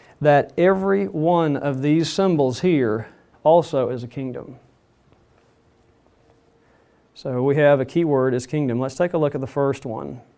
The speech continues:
Symbol number one, the dream. This image's head was of fine gold. If we look at the interpretation,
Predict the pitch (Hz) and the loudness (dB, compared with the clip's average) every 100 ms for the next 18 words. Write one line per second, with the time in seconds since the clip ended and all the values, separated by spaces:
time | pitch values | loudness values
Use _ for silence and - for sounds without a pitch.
0 | _ _ _ _ _ _ _ - 165 180 | _ _ _ _ _ _ _ -2 2 4
1 | 190 202 208 160 139 139 143 151 - _ | 4 4 4 4 2 0 -2 -6 -14 _
2 | - 143 143 143 143 160 190 - _ _ | -6 -4 -2 0 0 -2 -4 -8 _ _
3 | _ _ _ 139 139 165 165 156 160 127 | _ _ _ -10 -6 -2 0 0 -2 -2
4 | 143 180 131 120 127 - 143 135 131 131 | 0 2 4 0 -4 -6 -4 -4 -4 -4
5 | 127 127 139 160 139 92 73 - _ _ | -4 -4 0 2 2 0 -6 -14 _ _
6 | _ _ _ _ _ - 135 156 151 156 | _ _ _ _ _ -4 -2 2 4 2
7 | 151 147 139 123 139 123 117 196 233 - | 0 -2 -2 -2 -4 -4 0 0 0 -2
8 | 135 143 | -4 -4